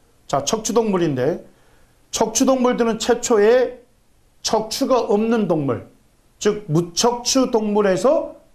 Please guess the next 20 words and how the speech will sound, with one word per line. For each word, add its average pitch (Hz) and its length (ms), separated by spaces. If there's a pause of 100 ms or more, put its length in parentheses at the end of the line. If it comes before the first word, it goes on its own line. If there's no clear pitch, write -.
(140)
진화해 180 380
왔다고 147 800
진화론자들이 147 720
얘기합니다. 110 440 (760)
쉽게 220 260
얘기하면 202 560 (280)
척추가 208 440
없는 196 240
동물로 185 380
해파리가 226 480
있을 175 180
수 170 160
있죠. 226 440 (580)
그 180 120
다음에 214 500 (200)
삼엽충 226 680
같은 180 320
것도 156 320
척추가 165 380
없습니다. 117 420